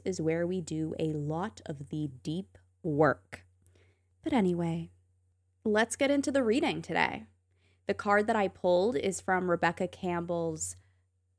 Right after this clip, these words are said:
Work Your Light Oracle card deck, and the card is the Great Gathering. It is all coming together,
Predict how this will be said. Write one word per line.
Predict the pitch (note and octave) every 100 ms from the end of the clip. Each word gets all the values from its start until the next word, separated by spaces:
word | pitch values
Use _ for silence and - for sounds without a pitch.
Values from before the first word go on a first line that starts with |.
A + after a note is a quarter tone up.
| _ _
Work | D#3+ E3+ F3+ - F#3
Your | E3+ E3
Light | D#3 D3 F3 - -
Oracle | F3 E3+ G#3 C4
card | B3 A#3+ A#3+ A#3
deck, | A3 A3 D#4+ - -
and | A#3 B3
the |
card | B3+ - D4+ D#4 D#4+ E4
is | - A#3+ A#3+ A#3 -
the | G3 A#3 G#3+
Great | - E3+ F3+ G3+ - - D#3+
Gathering. | D#3+ E3 F3+ D#3 - - - - - - -
It | A3
is | A3+ -
all | A3 A3+ C4+ C4
coming | - - A3+ A3 A3 G#3+
together, | A3+ G3 D#3 D#3 - -